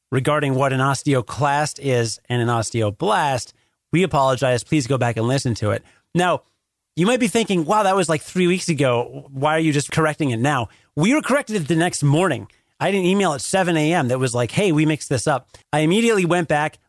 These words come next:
Ashley and I both recorded little bits for me to re-edit into the episode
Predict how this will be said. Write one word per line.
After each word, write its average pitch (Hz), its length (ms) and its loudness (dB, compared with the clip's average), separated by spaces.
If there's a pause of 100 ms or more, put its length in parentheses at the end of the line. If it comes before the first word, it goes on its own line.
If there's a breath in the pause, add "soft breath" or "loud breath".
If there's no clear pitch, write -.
Ashley 185 280 -2
and 180 80 2
I 156 40 2
both 170 280 0
recorded 185 600 0 (260 soft breath)
little 165 200 0
bits 180 420 -2 (100)
for 160 160 0
me 160 120 4
to 143 100 2
re-edit 170 540 0
into 151 180 0
the 170 120 2
episode 143 460 0